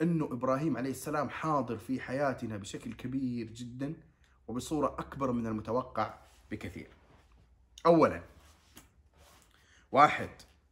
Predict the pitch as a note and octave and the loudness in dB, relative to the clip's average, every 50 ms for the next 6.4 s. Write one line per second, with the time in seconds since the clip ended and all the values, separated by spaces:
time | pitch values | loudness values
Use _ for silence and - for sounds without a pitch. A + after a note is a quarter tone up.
0 | _ _ _ _ _ _ _ - - - B2+ B2 G2 G2+ A#2 B2+ A#2+ - D#3 - | _ _ _ _ _ _ _ -20 -8 -4 -2 0 0 2 2 2 2 0 0 0
1 | C#3 C3 B2 A#2+ A2 A#2+ C3 C#3 A#2 A2 G#2 - - A2+ F#2 F#2 - - - - | 0 0 0 0 0 0 0 0 -2 -4 -4 -4 -4 -6 -6 -6 -8 -14 -18 -20
2 | - - - - _ _ _ E3 F#3+ G3+ G#3 G#3 G#3 G3+ G3+ G3 G3 F#3+ F#3 F3 | -20 -20 -20 -20 _ _ _ 4 6 6 8 6 6 6 8 8 8 8 6 4
3 | - - - G#3+ A3 G3 F#3+ F#3 F3+ F#3 F3 - G#3+ G#3+ G3 F3 - F3+ D#3 B2 | 4 0 0 2 4 6 4 4 4 2 0 0 2 2 2 4 4 4 4 4
4 | - - - - - - _ _ _ _ _ _ _ _ _ _ _ _ _ _ | 2 0 -6 -16 -20 -20 _ _ _ _ _ _ _ _ _ _ _ _ _ _
5 | _ _ _ _ _ _ _ - C3 B2+ - - F3+ F3+ E3+ G3 A3+ - A#3+ - | _ _ _ _ _ _ _ -4 -4 -4 0 0 2 4 4 2 2 0 0 2
6 | - C#4 C4 A3 - B2+ F#2 - | 4 4 4 4 4 2 -2 -2